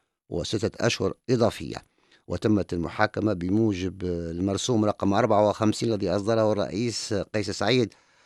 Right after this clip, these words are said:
عام ألفين واثنين وعشرين، ولقي انتقادات واسعة، وما يزال نحو أربعين شخصا بعضهم معارضون بارزون ورجال أعمال وناشطون سياسيون موقوفين منذ فبراير الماضي، ويتهمهم سعيد بالتآمر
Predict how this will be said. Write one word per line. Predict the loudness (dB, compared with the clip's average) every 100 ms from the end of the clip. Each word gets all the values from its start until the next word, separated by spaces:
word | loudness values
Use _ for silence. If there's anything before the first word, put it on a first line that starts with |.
| _ 2
عام | 6 6
ألفين | 6 4 6 6 6
واثنين | 6 6 6 6
وعشرين، | 6 4 4 4 6 6 4 _ -20 -20 _
ولقي | -2 0 2 2 4 4
انتقادات | 2 0 0 2 2 0
واسعة، | 0 0 0 -2 -6 -6 -12
وما | -6 -4 -2 -2
يزال | -2 0
نحو | 0 -2 -2
أربعين | 0 0 0 0
شخصا | 0 -2 0 -2
بعضهم | 0 0 0 2
معارضون | 2 2 0 -2 0 0
بارزون | 2 0 -2 2 4 4 2 _ _ _
ورجال | -8 -6 -2 0
أعمال | 2 2 2
وناشطون | 2 2 0 0 -2 0 2 0
سياسيون | 0 -2 -2 -2 2 4 2 -4 _ -20 -20 2
موقوفين | 4 4 4 2 6 8
منذ | 10 8 6
فبراير | 4 4 6 6 6
الماضي، | 8 6 6
ويتهمهم | 2 2 2 2 4 6 6 6 6 4
سعيد | 4 4 4 2
بالتآمر | 0 0 2 6 8